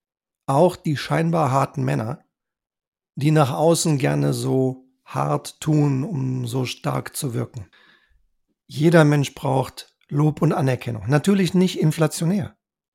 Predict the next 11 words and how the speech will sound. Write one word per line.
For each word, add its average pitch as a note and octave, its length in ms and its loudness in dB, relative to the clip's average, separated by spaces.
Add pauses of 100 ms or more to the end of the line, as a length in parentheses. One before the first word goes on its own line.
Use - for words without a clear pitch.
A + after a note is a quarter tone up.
(140)
Natürlich F3 380 2
nicht F3 160 2
für D3+ 200 0
alles C#3 360 -2
und C3 120 -4
natürlich C#3 400 -2
nicht D3+ 160 0
um D3+ 120 0
seiner B2+ 260 -2
selbst C3 380 -6
willen. G#2+ 280 -12